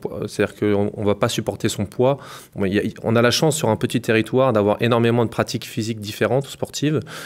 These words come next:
mais on a des sports comme, enfin, ou d'activités physiques comme la natation, en tout cas le sport dans nautique, où on va pas supporter son poids. Je pense à la marche nordique qui se développe bien aussi, où on va supporter son poids avec les, avec les bras en plus. Euh, l'aviron indoor qui a, qui a d'ailleurs un, un bel essor dans le milieu scolaire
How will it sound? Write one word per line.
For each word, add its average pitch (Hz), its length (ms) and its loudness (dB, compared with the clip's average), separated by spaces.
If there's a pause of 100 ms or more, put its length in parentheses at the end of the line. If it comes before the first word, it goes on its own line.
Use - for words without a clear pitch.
(200)
mais 107 60 0
on 107 80 4
a 110 80 4
des 104 200 4
sports - 360 0
comme, 104 200 0
enfin, 98 200 0
ou 101 80 2
d'activités 104 400 -4
physiques - 180 -4
comme 107 140 0
la 104 80 4
natation, 117 580 2
en 101 60 -2
tout - 80 -16
cas 113 140 0
le 104 80 2
sport 107 240 0
dans 107 100 2
nautique, 113 400 -2
où 110 60 0
on - 20 2
va 104 140 2
pas 127 160 2
supporter - 480 -6
son 107 160 -6
poids. 131 340 0 (360)
Je - 100 -18
pense 113 220 0
à 110 60 4
la 107 60 4
marche 113 220 0
nordique 117 240 0
qui 117 100 -2
se 104 60 0
développe 107 260 2
bien 120 180 0
aussi, 123 360 0
où 110 40 2
on 101 80 2
va 104 140 2 (140)
supporter - 480 -6
son 117 140 -4
poids 127 180 0
avec 110 220 0
les, 110 80 0 (100)
avec 107 220 -4
les 110 60 4
bras 110 180 2
en 117 80 4
plus. 156 360 0 (460)
Euh, 101 40 0
l'aviron 110 260 4
indoor 127 320 4
qui - 100 -2
a, 104 180 4
qui - 220 -6
a 101 280 2
d'ailleurs 104 360 2
un, 95 180 0 (440)
un 107 80 2
bel 127 180 4
essor 123 300 2
dans 113 80 2
le 110 80 2
milieu 110 240 2
scolaire 120 480 2